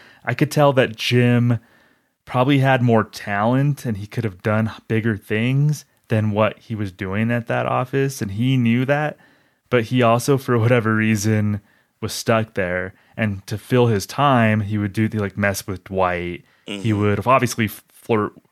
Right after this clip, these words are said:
Speaker 1: with, uh, with Pam.
Speaker 2: Ah,
Speaker 1: He,
Speaker 2: yep.
Speaker 1: yeah. So, and he, he would just, like, crack jokes. He would, just the way he carried himself, uh, day to day, he, he was almost maybe a,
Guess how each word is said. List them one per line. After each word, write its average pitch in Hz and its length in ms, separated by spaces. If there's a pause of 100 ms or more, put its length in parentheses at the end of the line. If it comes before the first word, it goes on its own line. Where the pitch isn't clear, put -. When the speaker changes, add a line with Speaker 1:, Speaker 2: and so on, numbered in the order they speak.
Speaker 1:
with, 101 380
uh, 90 180
with 98 200
Pam. 92 480 (320)
Speaker 2:
Ah, 80 180
Speaker 1:
He, 120 140
Speaker 2:
yep. 82 180 (180)
Speaker 1:
yeah. 87 340
So, 117 320
and 113 240
he, 104 220
he 113 120
would 110 180
just, 107 220
like, 104 180
crack 117 360
jokes. 113 560
He 117 160
would, 107 320 (680)
just 120 200
the 165 60
way 143 180
he 143 100
carried 120 420
himself, 104 600 (400)
uh, 101 320
day 113 220
to 101 100
day, 98 540
he, 107 240
he - 280
was 117 160
almost 123 340
maybe 160 280
a, - 200